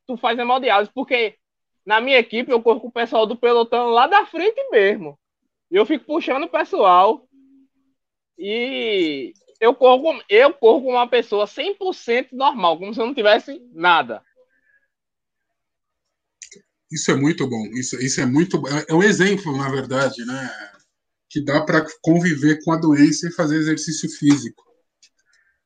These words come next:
Speaker 2: A,
Speaker 1: Dá
Speaker 2: a Gabi,
Speaker 1: pra
Speaker 2: eu também,
Speaker 1: viver.
Speaker 2: também é da turma da natação.
Speaker 1: Dá pra viver
Speaker 2: Eu
Speaker 1: normal,
Speaker 2: também
Speaker 1: né?
Speaker 2: gosto de nadar. Sim, isso,
Speaker 1: É.
Speaker 2: isso é importante.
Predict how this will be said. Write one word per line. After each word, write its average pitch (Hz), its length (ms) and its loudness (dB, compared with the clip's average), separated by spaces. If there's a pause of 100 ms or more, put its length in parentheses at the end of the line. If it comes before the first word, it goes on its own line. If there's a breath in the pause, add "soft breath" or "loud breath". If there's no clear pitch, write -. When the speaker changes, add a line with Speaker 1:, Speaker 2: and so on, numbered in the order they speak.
(240)
Speaker 2:
A, 113 320 -12
Speaker 1:
Dá 160 120 2
Speaker 2:
a - 40 6
Gabi, 143 260 6
Speaker 1:
pra 160 80 10
Speaker 2:
eu 151 40 4
também, 147 280 8 (100)
Speaker 1:
viver. - 120 -2
Speaker 2:
também 139 260 4
é 143 60 4
da - 400 -6
turma 143 240 6
da 135 80 2
natação. 139 720 0 (1500)
Speaker 1:
Dá 160 140 2
pra 247 220 2
viver 233 240 -2
Speaker 2:
Eu 233 60 -4
Speaker 1:
normal, 277 240 4
Speaker 2:
também - 260 6
Speaker 1:
né? - 60 4
Speaker 2:
gosto - 220 0
de 135 80 0
nadar. - 520 -6 (960)
Sim, 196 380 4
isso, 196 280 2
Speaker 1:
É. 170 140 4
Speaker 2:
isso 247 160 2
é 240 80 2
importante. 185 720 0